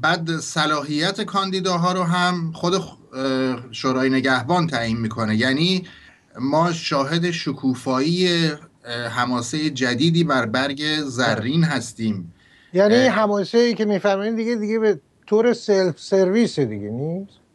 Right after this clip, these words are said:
Speaker 1: دقیقاً، تولید به مصرف، خودشون صلاحیت خودشون رو باید تایید بکنند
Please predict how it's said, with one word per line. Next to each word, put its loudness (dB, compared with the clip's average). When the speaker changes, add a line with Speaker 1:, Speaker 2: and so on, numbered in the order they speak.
Speaker 1:
دقیقاً، 0
تولید -4
به -2
مصرف، -2
خودشون -2
صلاحیت -4
خودشون -2
رو -4
باید 0
تایید -2
بکنند 0